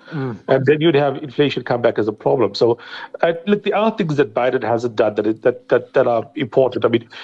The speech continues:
Speaker 2: uh, I talk about the incompetent cabinet, uh, that Pete Buttigieg guy apparently has made a total disaster of the transport department.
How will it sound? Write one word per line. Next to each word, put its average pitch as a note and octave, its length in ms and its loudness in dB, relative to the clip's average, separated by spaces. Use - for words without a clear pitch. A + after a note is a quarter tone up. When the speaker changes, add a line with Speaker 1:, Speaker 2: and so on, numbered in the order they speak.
Speaker 2:
uh, C#3 160 0
I D#3+ 60 2
talk F#3 220 -4
about D3+ 180 0
the D#3+ 120 -6
incompetent D3 480 -6
cabinet, A#2+ 500 0
uh, - 80 -6
that B2 200 0
Pete E3 180 -2
Buttigieg C3 420 0
guy G#2 360 2
apparently B2 400 0
has G#2+ 180 2
made A2+ 160 4
a A2 60 2
total A#2+ 240 2
disaster A2 500 0
of - 160 -2
the - 80 -6
transport A#2 460 -2
department. F#2+ 440 -6